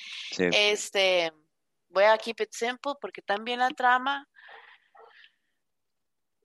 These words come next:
Speaker 2: hay un par de flashbacks, y entonces, ah, s-, sí, yo no sé si se le pasó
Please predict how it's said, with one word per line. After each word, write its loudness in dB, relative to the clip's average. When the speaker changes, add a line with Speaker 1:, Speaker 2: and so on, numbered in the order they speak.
Speaker 2:
hay 2
un -4
par 2
de -6
flashbacks, 0
y -4
entonces, -8
ah, -12
s-, -16
sí, -10
yo -4
no -4
sé -8
si -12
se -12
le -8
pasó -4